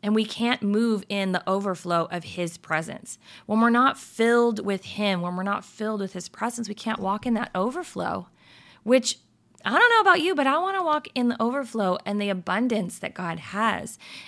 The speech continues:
And that comes from being in his word,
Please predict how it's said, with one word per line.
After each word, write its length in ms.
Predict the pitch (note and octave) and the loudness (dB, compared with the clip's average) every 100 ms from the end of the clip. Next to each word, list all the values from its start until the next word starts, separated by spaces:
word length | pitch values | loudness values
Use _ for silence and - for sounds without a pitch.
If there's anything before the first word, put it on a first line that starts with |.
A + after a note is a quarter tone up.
| - | -4
And 160 | G3+ | 0
that 220 | F#3+ G#3 | 2 0
comes 440 | - - G3+ F#3 F3+ | -2 -4 -2 -2 -4
from 500 | - F3 E3 D#3 E3+ _ _ _ _ _ | -4 -2 -2 -4 -8 _ _ _ _ _
being 280 | F#3+ F#3 G#3 | -4 0 2
in 100 | A3 | 2
his 180 | G#3+ - | 0 -2
word, 400 | F3 E3 E3+ | -2 -2 -4